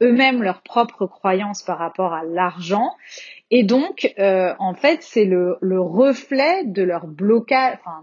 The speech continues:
du, du blocage de vos clients avec l'argent aussi, mais ça a peut-être rien à voir avec votre offre. Ok, c'est-à-dire que chacun met son trop cher là où il le veut et chacun a sa propre expérience avec l'argent. Donc là aussi, on essaye de prendre un petit peu de recul.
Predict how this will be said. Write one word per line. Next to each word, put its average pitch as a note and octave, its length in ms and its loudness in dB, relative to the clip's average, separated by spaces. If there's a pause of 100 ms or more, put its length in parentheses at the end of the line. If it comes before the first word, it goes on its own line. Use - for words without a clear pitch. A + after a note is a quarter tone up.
(140)
du, D#3 120 -20
du D#3 160 -20
blocage A3 520 0
de F3 100 -6
vos D#3+ 140 -10
clients A3+ 340 -4
avec F3 300 -6
l'argent F3 460 -6
aussi, F#3+ 400 -2
mais A3 80 0
ça F#3+ 240 2
a F3+ 80 -2 (440)
peut-être C#4 540 2
rien G3+ 420 0
à A#3 120 0
voir C4 200 0
avec F#3+ 300 0
votre F#3+ 320 -4
offre. - 320 0 (340)
Ok, F#3 120 -14
c'est-à-dire G#3+ 420 -4
que F3 80 -6
chacun A#3+ 420 -2
met A#3 160 -2
son G#3 240 -8
trop A3+ 240 2
cher B3 520 0
là A3 260 4
où A3 80 2
il F#3+ 160 0
le F3+ 180 2
veut B3 320 0
et F3+ 60 -2
chacun B3+ 380 -2
a A#3 40 0
sa F3 180 -6
propre B3+ 340 -4
expérience G3+ 500 -6
avec G3+ 260 -4
l'argent. G#3 440 -4 (580)
Donc F#3+ 200 -6
là A3+ 200 6
aussi, C#4+ 560 2 (240)
on G3+ 180 -6
essaye A#3 380 0
de G#3+ 80 0
prendre A3+ 280 -4
un F#3+ 120 -10
petit - 100 -20
peu A3 140 0
de G3 60 0
recul. C4+ 600 2